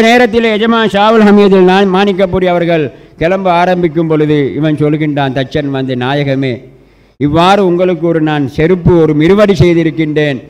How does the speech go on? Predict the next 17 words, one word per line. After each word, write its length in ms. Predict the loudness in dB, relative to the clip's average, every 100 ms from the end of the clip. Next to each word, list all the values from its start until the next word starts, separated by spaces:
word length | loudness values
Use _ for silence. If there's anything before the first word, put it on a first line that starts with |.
| -20 -20 _ -2
அதுக்கு 260 | -2 0 0
இன்னும் 260 | 0 -2 -2
நாம் 180 | -2 0 0
வாறு 400 | 2 2 2 2 2
சேர்க்கவில்லை, 680 | 0 0 0 0 0 0 0 -4 -10 -20 _ _
பட்டி 280 | -6 -2 -4 0
சேர்க்கவில்லை, 680 | -2 0 0 0 2 2 0 -2 -10 -10 -6
தாங்கள் 360 | -4 -2 -2 -2
புறப்பட 340 | -2 -2 -4 -2 -2
போகின்றீர்கள்" 560 | 0 -2 0 0 0
என 100 | -2 -2
சொன்னதும், 400 | 0 0 0 -2 -6 -20 _ -2
"வெய்" 220 | 2 2 2
என 120 | 0 -2 -2
கீழே 320 | -2 0 0 0
வைத்து 340 | 0 0 0 0 -2 -10 -20 -4 -2
அதிலே 340 | 2 2 4